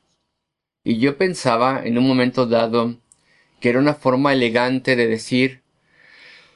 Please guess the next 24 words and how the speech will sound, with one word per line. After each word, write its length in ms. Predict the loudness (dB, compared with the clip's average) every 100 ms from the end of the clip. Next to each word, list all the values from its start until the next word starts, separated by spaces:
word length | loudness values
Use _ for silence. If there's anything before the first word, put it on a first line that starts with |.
| _ _ _ _ _ _ _ _ _ -20 -20 _ _ _ _ _ _ -20 -16 -6
"Deja 420 | 0 0 2 0
la 140 | 2
ira 180 | 2 0
a 40 | 0
un 120 | -2
lado 300 | -6 -8 -18 _ _ _ _ _ _ _ _ _ _ _ _ _ _ _ _ _ _ _
y 100 | -4
sustituye 760 | -4 -6 -4 -4 -2 -2 0 0
eso 220 | -2 -6
con 160 | -4 -2
algo 160 | -2 -2
mejor. 440 | -4 -2 -4 -4 _ _ _ _ _ _ _ _ _ _ _ _ _ _ _ _ _ -14
Deja 380 | -4 -4 -2 -6
ese 200 | -4 -2
deseo 320 | -2 -2 -2
de 100 | -2
venganza 420 | -2 -4 -4 -4
a 20 |
un 140 | -4 0
lado 400 | -2 -2 -6 -10 _ _ _ _ _ _ _ _ _ -4
y 140 | -2
en 80 | -2
su 200 | -2 -4
lugar 720 | -2 0 0 0 -2 -6